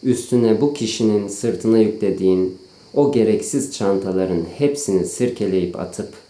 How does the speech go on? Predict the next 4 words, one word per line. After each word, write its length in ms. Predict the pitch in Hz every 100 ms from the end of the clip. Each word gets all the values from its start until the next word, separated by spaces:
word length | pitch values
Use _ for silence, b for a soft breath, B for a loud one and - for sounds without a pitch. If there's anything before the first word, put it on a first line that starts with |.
| _ B B B B
kendi 340 | - 117 123 139
üzerindeki 800 | 139 101 110 98 95 92 - 92
zincirleri 760 | 110 120 113 110 95 95 92
kırıp, 360 | - 113 110 -